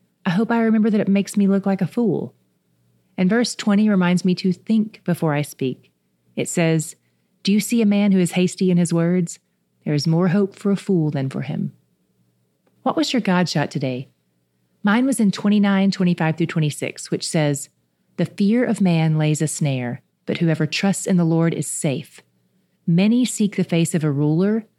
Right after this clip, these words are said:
but it is from the Lord that a man gets justice." I'm tempted to seek approval from others, but their opinions are fleeting, and I'll be forever imprisoned by needing to gain and maintain their affirmation. On the other hand,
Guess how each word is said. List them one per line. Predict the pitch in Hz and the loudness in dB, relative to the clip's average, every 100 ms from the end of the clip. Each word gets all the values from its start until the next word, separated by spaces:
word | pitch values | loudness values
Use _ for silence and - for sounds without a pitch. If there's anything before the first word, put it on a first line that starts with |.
| _ _ | _ _
but | 196 | 0
it | 196 | 2
is | 196 - | 0 0
from | 202 | 2
the | 190 | 4
Lord | 165 170 220 247 190 | 2 2 2 2 2
that | 160 | 2
a | |
man | 151 143 139 | 2 0 -2
gets | - - | -4 -6
justice." | 147 131 - - - - _ _ _ _ _ _ _ _ _ _ - | -6 -6 -10 -10 -12 -20 _ _ _ _ _ _ _ _ _ _ -2
I'm | 214 262 | 0 0
tempted | 240 233 214 | 0 0 0
to | 190 | 0
seek | - 190 - | -2 -4 -2
approval | 175 - 170 185 | -2 0 2 0
from | 165 160 | 0 0
others, | 156 143 143 - - _ _ _ _ | 0 -2 -4 -8 -16 _ _ _ _
but | 202 | -4
their | 208 240 | 0 0
opinions | 220 202 208 196 175 | 0 2 2 2 0
are | |
fleeting, | 156 - 175 196 175 127 - - _ _ _ | -4 -2 0 2 0 -4 -10 -16 _ _ _
and | 185 | 0
I'll | 208 214 | 2 2
be | 214 196 | 2 0
forever | - 185 202 202 254 | 0 0 0 0 2
imprisoned | 240 240 220 247 170 151 139 | 2 0 0 0 2 0 2
by | 165 | 2
needing | 165 170 175 | 2 2 2
to | 165 | 0
gain | 131 175 202 233 247 | 0 0 2 2 2
and | 214 | 2
maintain | 202 190 190 180 170 | 4 2 2 2 2
their | 160 160 | 2 0
affirmation. | 156 156 151 139 143 - 135 - _ _ _ _ _ _ _ _ _ | -2 0 -2 0 -4 -8 -12 -16 _ _ _ _ _ _ _ _ _
On | 165 | 0
the | 156 | 2
other | 160 208 | 2 2
hand, | 247 262 269 | 2 2 0